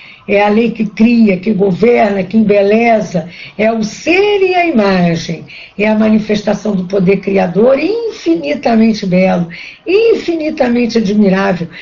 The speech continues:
infinitamente digno, da vontade da qual é mensageiro. Ele é poético igual a Denis.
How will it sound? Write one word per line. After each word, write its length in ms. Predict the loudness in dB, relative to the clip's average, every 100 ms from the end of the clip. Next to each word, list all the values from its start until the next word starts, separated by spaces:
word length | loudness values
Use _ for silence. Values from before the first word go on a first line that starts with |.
| -8
infinitamente 1160 | -2 0 0 0 0 0 0 -2 -2 -2 -4 -6
digno, 480 | -4 -2 0 -2 -4 -10 _ -2
da 120 | -2
vontade 520 | -2 -4 -2 -2 -4
da 160 | -6 -6
qual 520 | -4 -2 -2 -4 -14 _
é 140 | -4
mensageiro. 680 | -2 -2 -4 -8 -8 -12 -20 -20 _ -20 -20 _
Ele 360 | -2 0 0 2
é 300 | 2 0 -6 -10 -2
poético 800 | 0 0 0 -2 -4 -6 -6 -4 -4
igual 580 | -4 -2 0 0 -2 -6
a 100 | -6
Denis. 440 | -2 0 -2 -4